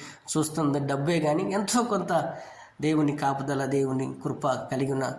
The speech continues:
సంఘాలు కూడా దేవుడు ఏర్పరిచే ఉంటాడు. అటువంటి సంఘాన్ని, అటువంటి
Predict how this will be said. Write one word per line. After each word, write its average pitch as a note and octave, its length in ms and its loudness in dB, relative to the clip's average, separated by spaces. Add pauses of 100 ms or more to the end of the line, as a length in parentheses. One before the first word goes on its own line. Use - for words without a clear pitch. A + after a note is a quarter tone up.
సంఘాలు D3+ 560 2
కూడా D3+ 180 0
దేవుడు C#3 300 0
ఏర్పరిచే C3+ 520 -2
ఉంటాడు. B2+ 480 -4 (360)
అటువంటి G3 360 2
సంఘాన్ని, D#3 720 4
అటువంటి D3+ 520 0